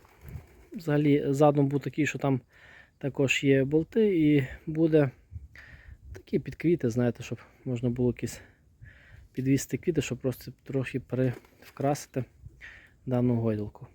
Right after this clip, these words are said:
Ось так. Так що, глядачі, експериментуйте, робіть щось також. Пробуйте, якщо є дерево.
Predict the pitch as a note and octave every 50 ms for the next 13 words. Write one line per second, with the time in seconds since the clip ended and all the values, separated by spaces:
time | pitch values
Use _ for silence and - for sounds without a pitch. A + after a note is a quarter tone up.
0 | _ _ - - - A#2+ - - - A2 A2 - - - - - - - - -
1 | - - - _ _ _ _ _ _ - - - _ - - _ _ - - -
2 | - - _ _ _ - _ - - - - _ _ _ _ _ - - - -
3 | - - - D3 C3+ - - D3+ C3+ C#3 C#3+ C#3 C#3 C3 - - A#2+ A2 G#2+ -
4 | - - - - - D3+ - - - D3 C#3 C#3+ D#3 D#3+ - - A3+ A3+ G#3+ -
5 | F#3 D#3+ B2 - _ - - - B2+ C3 C#3 F3 F#3+ F#3 - - B2+ - - B2
6 | - - B2 - F2+ - - - _ - - - - - - - - - - -
7 | - - - - - - - - - - - - - - - F3+ G#3+ G#3 F3 E3
8 | - - C#3+ B2 A#2 A#2 - - - C#3 C3+ C3+ C#3 D#3+ G3 F#3+ F3 D#3 C#3 B2+